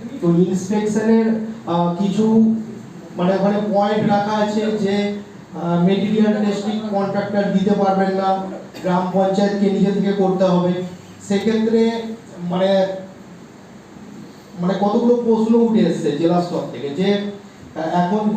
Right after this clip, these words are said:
ওই যে, আহ, মানে পিডব্লিউডি শিডিউলে যে মানে আইটেমটা ধরা থাকে, অনেক আইটেমে ধরা থাকে, আহ, টেস্টিং, আহ, ফিনিশিং all complete, কংক্রিটে। তো সেক্ষেত্রে যদি দেখা যায়, আহ, কন্ট্রাক্ট,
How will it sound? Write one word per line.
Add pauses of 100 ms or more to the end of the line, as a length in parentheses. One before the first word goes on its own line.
ওই
যে,
আহ,
মানে
পিডব্লিউডি
শিডিউলে
যে (100)
মানে
আইটেমটা
ধরা
থাকে, (320)
অনেক
আইটেমে
ধরা
থাকে, (380)
আহ, (160)
টেস্টিং, (280)
আহ,
ফিনিশিং
all (100)
complete,
কংক্রিটে। (640)
তো
সেক্ষেত্রে
যদি
দেখা
যায়,
আহ,
কন্ট্রাক্ট,